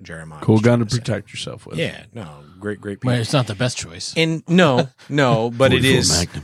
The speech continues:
Speaker 1: but you go with what you have.
Speaker 3: <laughs> Yes.
Speaker 1: You go with what you have. And he cleaned it up and he essentially gave it to Nick. And I felt like that was a nice gesture.
Speaker 3: It's like a peace offering.
Speaker 1: Yeah.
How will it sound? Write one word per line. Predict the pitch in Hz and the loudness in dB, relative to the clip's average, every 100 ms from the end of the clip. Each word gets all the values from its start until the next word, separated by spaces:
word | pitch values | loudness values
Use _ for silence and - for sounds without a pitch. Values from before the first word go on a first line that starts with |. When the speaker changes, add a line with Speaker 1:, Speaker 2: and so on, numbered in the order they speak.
| - | -12
Speaker 1:
but | 120 139 | -4 -2
you | 139 135 | 0 2
go | 151 | 4
with | 151 123 | 4 2
what | 123 107 | 0 -2
you | 101 | -8
have. | 92 - 123 87 - - - | -12 -6 -6 -6 -8 -12 -8
Speaker 3:
<laughs> | - - | -6 -6
Yes. | - - 104 | -8 -6 -4
Speaker 1:
You | 110 | 2
go | 135 | 4
with | 143 | 4
what | 123 113 | 2 -2
you | 104 | -2
have. | 107 98 - - - | -2 -2 -6 -20 -4
And | 147 151 | 0 2
he | 160 | 2
cleaned | - 190 175 | 2 2 2
it | |
up | 180 170 _ - | 0 0 _ -4
and | 143 | -4
he | 143 | -2
essentially | 131 165 156 127 | -2 -2 -2 -2
gave | 98 101 110 120 | -2 0 0 0
it | 110 | -4
to | - | -8
Nick. | 85 78 82 | -8 -14 -12
And | 104 | -6
I | 110 | -4
felt | 110 139 123 | 0 0 0
like | 104 | -2
that | 117 120 123 | 0 0 0
was | 104 | -4
a | 98 | -4
nice | 92 90 - | -6 -4 -6
gesture. | 92 87 90 - - 82 78 | -6 -6 -2 -2 -4 -8 -14
Speaker 3:
It's | - | -12
like | 101 | -12
a | - | -12
peace | - 92 82 | -12 -12 -14
offering. | 85 - 87 85 _ | -18 -20 -20 -20 _
Speaker 1:
Yeah. | - 277 98 | 0 2 2